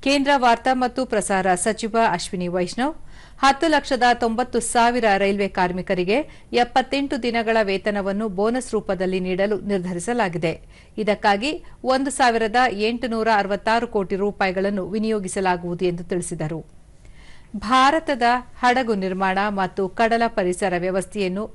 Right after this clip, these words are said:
ಪುನರುಜ್ಜೀವನಗೊಳಿಸುವ ಸಂಬಂಧ ಅಭಿವೃದ್ಧಿ ಹಾಗೂ ಸುಧಾರಣಾ ಕಾರ್ಯಕ್ರಮಕ್ಕೆ ಅನುಮತಿ ನೀಡಲಾಗಿದ್ದು, ಅರವತ್ತೊಂಬತ್ತು ಸಾವಿರದ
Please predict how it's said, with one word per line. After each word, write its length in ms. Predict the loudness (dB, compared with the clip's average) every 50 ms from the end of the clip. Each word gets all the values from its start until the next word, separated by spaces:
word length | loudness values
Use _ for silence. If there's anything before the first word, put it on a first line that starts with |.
| -6 -2
ಪುನರುಜ್ಜೀವನಗೊಳಿಸುವ 1200 | 0 0 0 0 -2 -2 -4 -6 -6 -4 -4 -4 -4 -2 -4 -6 -2 -2 -2 -2 -4 -4 -6 -6
ಸಂಬಂಧ 460 | -2 -2 -2 -2 -2 -4 -4 -4 0 2 2 2 0 -4 -14 -20 -20 -14 -2 2 2
ಅಭಿವೃದ್ಧಿ 520 | 2 2 2 0 0 -2 -2 -2 0 0 -2
ಹಾಗೂ 440 | -2 0 0 2 2 2 -2 -4
ಸುಧಾರಣಾ 600 | -4 -2 -4 -4 -2 2 2 2 2 2 0 -2
ಕಾರ್ಯಕ್ರಮಕ್ಕೆ 720 | 0 2 0 0 0 0 -4 -4 -4 -4 -4 -4 -2 -2 -2 -2 -2 -2 -2
ಅನುಮತಿ 380 | -2 -2 -2 -4 -4 -4 -6
ನೀಡಲಾಗಿದ್ದು, 680 | -4 -4 -2 -2 0 0 0 -2 -2 -2 -2 -2 -2 -4 -4 -8 -14 -16 -16 -16 -4 2
ಅರವತ್ತೊಂಬತ್ತು 720 | 2 2 4 2 0 0 0 -4 -2 0 -2 -2 -2 -4
ಸಾವಿರದ 580 | -6 0 2 2 2 2 2 0 -2 0 2 2